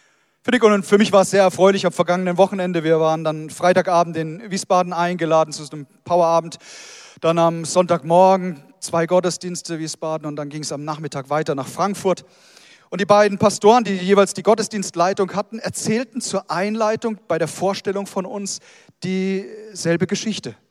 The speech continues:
Und die hatte etwas mit mir und mit Nicole zu tun.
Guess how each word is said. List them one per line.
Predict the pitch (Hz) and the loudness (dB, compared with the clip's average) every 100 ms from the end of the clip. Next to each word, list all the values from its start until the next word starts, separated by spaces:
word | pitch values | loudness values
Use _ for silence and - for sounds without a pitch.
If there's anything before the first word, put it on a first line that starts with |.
| _ _ _ _ _ _ _ _ _ _ | _ _ _ _ _ _ _ _ _ _
Und | 165 160 | -8 0
die | 185 | 0
hatte | 190 190 | 2 0
etwas | 185 180 160 | 0 -2 -2
mit | 170 160 - _ _ | -8 -8 -14 _ _
mir | 175 170 | -10 -8
und | 165 | -6
mit | 156 | -8
Nicole | 170 170 156 | -10 -4 -4
zu | - | -4
tun. | 139 - 160 | -12 -10 -10